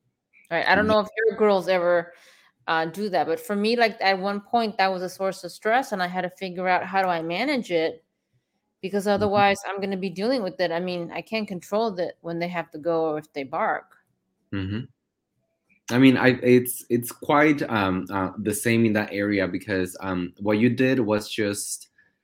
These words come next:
Speaker 2: um, putting structure into your routine and planning ahead and say, "Okay,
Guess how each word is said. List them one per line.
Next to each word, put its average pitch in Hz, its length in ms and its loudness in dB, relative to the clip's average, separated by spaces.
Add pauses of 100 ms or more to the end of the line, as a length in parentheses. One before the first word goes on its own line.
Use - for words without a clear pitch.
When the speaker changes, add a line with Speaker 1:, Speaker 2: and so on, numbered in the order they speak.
(580)
Speaker 2:
um, 90 560 -2 (1500)
putting 127 240 6
structure 110 640 -4 (100)
into 98 460 0
your 101 200 0
routine 90 600 -6 (240)
and 98 500 -2
planning 110 380 2
ahead 87 500 -4
and 90 180 -4
say, 90 200 -2
"Okay, 87 460 -4